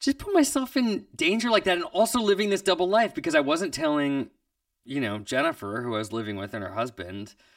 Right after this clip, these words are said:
what was going on. And then my mom and dad up in Washington State, you know, like, nobody knew anything that was going on. That said, I mean, I was figuring out how to go out. I was going into these, like, gay bars. There's, like, a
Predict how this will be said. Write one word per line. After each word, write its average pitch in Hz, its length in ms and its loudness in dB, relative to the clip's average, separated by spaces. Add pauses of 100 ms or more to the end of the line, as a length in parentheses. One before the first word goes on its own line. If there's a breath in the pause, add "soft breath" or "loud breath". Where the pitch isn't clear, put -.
(420 soft breath)
what 110 280 -4
was 117 160 -2
going 101 320 -2
on. 90 500 -6
And 143 140 -6
then 147 120 -2
my 131 220 -2 (840 soft breath)
mom 135 680 -4
and 127 140 -6
dad 131 420 0
up 120 140 -6
in 120 200 -10
Washington 110 540 -10
State, 123 540 -10
you 120 80 -12
know, 113 240 -6
like, 123 160 -12
nobody 151 380 0
knew 156 260 4
anything 127 420 0
that 110 80 -4
was 101 120 -6
going 101 320 -6
on. - 400 -8 (380)
That 311 260 0
said, 277 340 2
I 104 60 -8
mean, 131 200 -2
I 135 80 2
was 143 140 0
figuring 147 360 0
out 131 60 -2
how 127 60 0
to 123 80 -2
go 131 400 2
out. 104 420 2
I 110 100 -6
was 110 160 -10 (120)
going 135 360 -6
into 147 240 -6
these, 123 260 -6
like, 113 280 -2 (260)
gay 139 280 0
bars. 92 460 -6
There's, 123 180 -4
like, 127 120 -6
a 101 120 -8